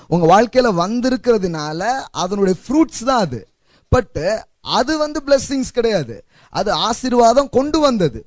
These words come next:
But what is blessing? பிளெஸ்ஸிங்ஸ்னா என்ன? ஆசீர்வாதம்னா என்ன? தேவன் உங்களை குறித்து பேசின நல் வார்த்தைகளை தான் ஆசீர்வாதம் என்று வேதவசனம் சொல்லுகிறது. ஹல்லேலூயா. உங்களுக்கு தெரியுமா,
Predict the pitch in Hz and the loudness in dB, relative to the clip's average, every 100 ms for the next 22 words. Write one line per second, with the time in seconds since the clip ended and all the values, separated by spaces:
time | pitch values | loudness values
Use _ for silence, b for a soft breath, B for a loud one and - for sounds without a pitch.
0 | - 226 120 160 262 - 294 208 220 - | -2 -2 -2 0 0 0 -4 -2 -2 -2
1 | 185 139 117 165 - 320 311 302 277 233 | -6 -6 -6 -6 -4 -8 -6 -4 -2 -2
2 | 214 175 220 302 294 277 269 254 185 175 | -4 -4 -4 0 2 2 0 -2 -4 -4
3 | 226 247 - b b b 120 180 220 247 | -6 -6 -10 b b b -2 4 6 6
4 | 254 285 311 247 165 220 226 233 226 226 | 2 -2 -6 -8 -6 0 4 4 2 -4
5 | 226 262 220 208 208 214 196 208 277 269 | -4 -8 0 4 4 2 -2 -2 -2 -4
6 | b b 131 185 277 320 277 214 220 - | b b -4 0 0 0 0 0 -2 0
7 | 214 190 165 156 233 262 170 208 202 190 | 0 2 0 0 -2 -2 -4 -2 -2 2
8 | 185 175 175 196 175 175 170 156 156 143 | 2 2 -2 0 2 4 4 2 -2 0
9 | 139 131 110 104 101 - 156 175 185 180 | 2 2 2 -4 -10 -6 0 4 8 8
10 | 170 - _ b 196 269 285 269 262 269 | 6 -2 _ b 0 2 0 4 4 6
11 | 247 240 | 4 2